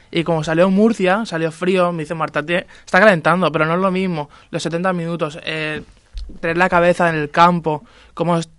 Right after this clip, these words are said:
cómo está viendo las cosas durante setenta minutos, que salir frío, de ver las cosas del banquillo que se ven de distinta manera. Y eso, luego también hay que reconocer que el jugador del Murcia hizo un poquito de teatro para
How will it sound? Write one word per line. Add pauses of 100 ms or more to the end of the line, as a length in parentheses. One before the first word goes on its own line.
cómo
está
viendo
las
cosas
durante
setenta
minutos,
que
salir (220)
frío,
de (100)
ver
las
cosas
del
banquillo
que
se
ven
de
distinta
manera. (720)
Y (180)
eso,
luego
también
hay
que
reconocer
que
el
jugador
del
Murcia (360)
hizo
un
poquito
de
teatro
para